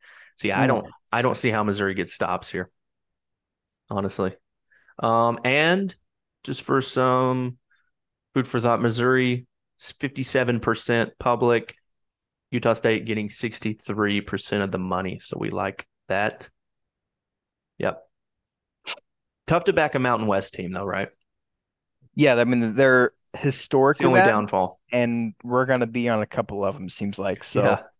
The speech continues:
Speaker 1: Hey, it could be the year that they break it.
Speaker 2: Yeah.
Speaker 1: We gotta hope for it. All right. Um, Howard versus Kansas. Do we wanna talk about this?
Speaker 2: No.
Speaker 1: Um, <laughs>
Speaker 2: I mean,
Speaker 1: for
Speaker 2: if
Speaker 1: the
Speaker 2: you're gonna
Speaker 1: sake of giving a pick, I do like the over.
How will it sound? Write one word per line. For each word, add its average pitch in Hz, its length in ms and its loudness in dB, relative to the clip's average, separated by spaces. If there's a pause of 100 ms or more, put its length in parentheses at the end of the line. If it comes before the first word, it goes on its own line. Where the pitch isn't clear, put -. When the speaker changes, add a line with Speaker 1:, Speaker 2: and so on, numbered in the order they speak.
(180)
Speaker 1:
Hey, 139 200 2
it 123 100 -2
could 151 160 -2
be 190 80 -2
the 190 100 -4
year 185 220 2
that 175 120 0
they 170 120 2
break 165 320 0
it. - 180 -4 (420)
Speaker 2:
Yeah. 170 400 4 (800)
Speaker 1:
We 117 140 -12
gotta 117 220 0
hope 117 180 0
for 98 180 -2
it. - 120 -6
All 127 120 4
right. 123 200 0 (260)
Um, 117 560 0 (560)
Howard 160 400 0
versus 160 320 -4
Kansas. 151 400 -4
Do 139 80 -6
we 135 60 0
wanna 135 160 -2
talk 135 200 0
about 131 200 -2
this? 131 260 -6 (500)
Speaker 2:
No. 117 300 0 (640)
Speaker 1:
Um, 127 460 2 (260)
<laughs> - 240 -16
Speaker 2:
I 139 80 -2
mean, - 0 -
Speaker 1:
for - 180 -6
Speaker 2:
if - 20 -20 (300)
Speaker 1:
the 131 80 -2
Speaker 2:
you're - 20 4 (100)
gonna 156 60 2
Speaker 1:
sake 185 320 4
of 175 100 -2
giving 170 300 0
a 147 40 -2
pick, 165 300 -2
I 131 140 2
do 127 180 -2
like 131 240 0
the 131 140 -2
over. 151 480 -2